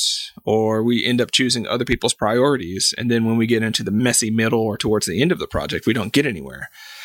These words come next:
And that's largely because at the end of the day, that idea did not matter enough to us. It didn't have,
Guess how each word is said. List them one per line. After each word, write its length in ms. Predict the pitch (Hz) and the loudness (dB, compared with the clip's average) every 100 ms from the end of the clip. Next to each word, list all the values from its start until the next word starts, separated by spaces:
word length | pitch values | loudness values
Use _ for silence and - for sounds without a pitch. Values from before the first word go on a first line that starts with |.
| - | -4
And 140 | - 147 | 0 2
that's 160 | 165 165 | 2 0
largely 300 | 165 156 143 | 0 0 0
because 840 | 120 - 120 113 110 117 - - _ _ _ _ _ - | -2 0 0 2 0 0 0 -2 _ _ _ _ _ 0
at 120 | 120 | 2
the 160 | 107 | 2
end 120 | 131 131 | 2 2
of 60 | |
the 60 | 113 | 0
day, 380 | 123 110 110 107 | 0 2 2 0
that 240 | 110 107 - | -2 -2 -2
idea 720 | 113 110 110 110 113 113 120 - _ 127 | -2 -2 0 2 2 0 -4 -8 _ -2
did 160 | 120 | 2
not 260 | 120 113 - | 2 0 -2
matter 500 | 120 120 113 107 110 | 0 0 2 0 0
enough 320 | 101 110 107 - | 0 -2 -2 -4
to 160 | - - | -4 -4
us. 320 | 113 123 - | -2 0 0
It 60 | 139 | -2
didn't 160 | 101 | -2
have, 200 | 143 104 | -2 -4